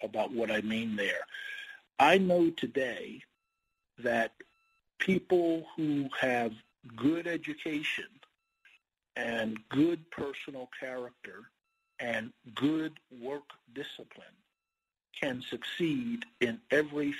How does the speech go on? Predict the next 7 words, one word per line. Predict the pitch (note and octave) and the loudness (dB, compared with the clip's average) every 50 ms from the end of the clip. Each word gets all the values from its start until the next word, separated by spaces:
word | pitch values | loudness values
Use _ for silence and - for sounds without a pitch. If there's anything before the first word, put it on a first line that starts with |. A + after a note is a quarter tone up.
| - | -4
field, | - B2+ A#2+ A#2+ A#2+ A2 G#2+ A2+ A2+ | -4 -2 -2 0 -2 -2 -4 -4 -4
in | B2 A#2 A2+ G#2+ - | -4 -4 -4 -2 0
every | C3 C3+ C3 C3+ C3 B2 - | 0 0 0 0 -4 -4 -4
occupation | A2 A2+ - - - A#2+ - B2+ A#2 A#2 A#2 - - A2+ G2+ F#2+ G2+ _ _ _ _ _ _ _ _ _ _ _ _ _ - - | -6 -6 -6 -8 -10 -6 -4 -2 -2 2 2 2 2 2 -2 -8 -12 _ _ _ _ _ _ _ _ _ _ _ _ _ -2 0
in | A#2+ A#2 A2+ | 0 2 2
this | A2 G#2+ - | 0 0 0
country. | - - A#2+ G#2+ - - - - | 0 0 -2 -2 -2 -6 -6 -8